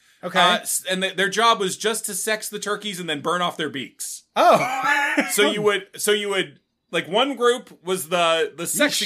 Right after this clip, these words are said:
Speaker 2: sexing. So you pick it up, squeeze it, look, and it gets, what, the chick gets tossed by on one chute or another.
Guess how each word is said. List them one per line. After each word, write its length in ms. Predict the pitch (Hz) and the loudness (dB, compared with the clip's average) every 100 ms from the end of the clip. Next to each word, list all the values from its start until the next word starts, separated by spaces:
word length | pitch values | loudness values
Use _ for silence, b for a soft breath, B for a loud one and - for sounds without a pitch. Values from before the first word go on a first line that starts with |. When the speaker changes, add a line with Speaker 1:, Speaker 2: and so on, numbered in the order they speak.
| 156 | -4
Speaker 2:
sexing. 60 | 120 _ _ - | -10 _ _ -10
So 100 | 185 | -4
you 100 | 180 | -2
pick 200 | 226 247 | 0 2
it 80 | 233 | 2
up, 160 | 233 | 2
squeeze 360 | - - 226 208 | -2 -6 -4 -2
it, 140 | 208 | 0
look, 280 | 170 175 - b b b 160 | 0 0 -2 b b b -2
and 80 | |
it 60 | 175 | 0
gets, 240 | 170 - _ 165 | 0 -4 _ -12
what, 280 | 143 190 - | -6 -4 -4
the 80 | 160 | -8
chick 260 | - 208 208 | -2 0 0
gets 160 | 180 | -4
tossed 320 | - 175 165 143 | -2 -2 -2 -2
by 120 | 135 | -2
on 200 | 120 113 | -2 -4
one 200 | 208 277 | -4 -4
chute 280 | - 240 - | -6 -8 -8
or 140 | 180 170 | -6 -4
another. 400 | 139 95 104 | -4 -6 -12